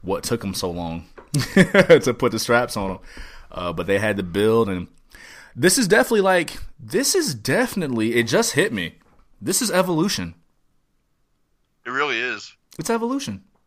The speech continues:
Speaker 1: Yeah.
Speaker 2: Yeah.
Speaker 1: Um, M V P, of course, yeah, not,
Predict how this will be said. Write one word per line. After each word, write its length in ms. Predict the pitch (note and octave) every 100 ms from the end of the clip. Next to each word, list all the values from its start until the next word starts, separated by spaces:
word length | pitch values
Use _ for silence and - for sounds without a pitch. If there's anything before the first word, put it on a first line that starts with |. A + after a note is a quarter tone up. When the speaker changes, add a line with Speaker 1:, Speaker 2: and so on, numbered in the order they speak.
| _ -
Speaker 1:
Yeah. 260 | F4 A2 G#2+
Speaker 2:
Yeah. 140 | G#2+ G2 _ _ _ _ _ _ _ - - - - -
Speaker 1:
Um, 580 | C#3 D3 C#3 A2+ F#2 - -
M 180 | C3+ E3
V 140 | E3+
P, 260 | E3 F3 E3
of 160 | D#3+
course, 280 | - D#3 D3+
yeah, 260 | E3 C3 G#2
not, 320 | B2+ B2+